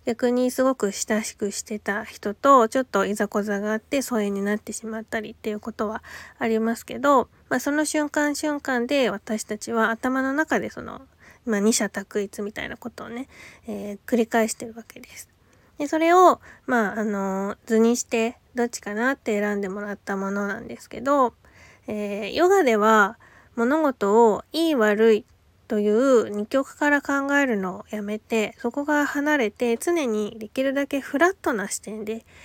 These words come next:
生きていくっていうことを推奨するんですね。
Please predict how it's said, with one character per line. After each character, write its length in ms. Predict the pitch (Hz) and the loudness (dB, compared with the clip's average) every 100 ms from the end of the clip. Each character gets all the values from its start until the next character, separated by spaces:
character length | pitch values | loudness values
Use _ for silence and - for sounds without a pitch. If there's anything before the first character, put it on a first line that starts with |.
| - - | -20 -8
生 80 | 226 | -8
き 120 | - | -8
て 180 | - 196 | -8 -8
い 60 | 208 | -6
く 180 | 269 | -4
っ 40 | 277 | -4
て 160 | - | 0
い 40 | 226 | 0
う 40 | |
こ 140 | 226 226 | 0 0
と 180 | 311 | 2
を 40 | 233 | 2
推 300 | - 202 196 | 0 -6 -4
奨 220 | - 202 | -6 -8
す 160 | - 214 | -8 -10
る 180 | 226 | -10
ん 40 | 240 | -14
で 80 | - | -20
す 140 | - | -10
ね。 160 | 247 | -6